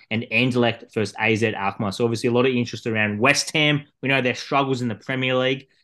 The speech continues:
uh, but potentially, uh, could be bringing some European success, uh, there to West Ham, which would be huge for that club and David Moyes, uh, obviously hoping they avoid the, the drop as well.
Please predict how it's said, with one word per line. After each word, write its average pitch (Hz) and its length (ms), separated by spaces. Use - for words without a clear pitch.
uh, 120 160
but 113 160
potentially, 185 880
uh, 110 380
could - 280
be 139 100
bringing 120 380
some 113 160
European 110 360
success, 101 560
uh, 104 300
there 101 340
to 101 140
West 101 260
Ham, 101 140
which 98 160
would 104 60
be 98 100
huge 107 380
for 107 80
that 104 180
club 92 400
and 98 220
David 95 300
Moyes, 98 340
uh, 104 120
obviously 104 640
hoping 104 380
they 92 160
avoid 95 360
the, 95 280
the 101 120
drop 98 380
as 92 300
well. 98 340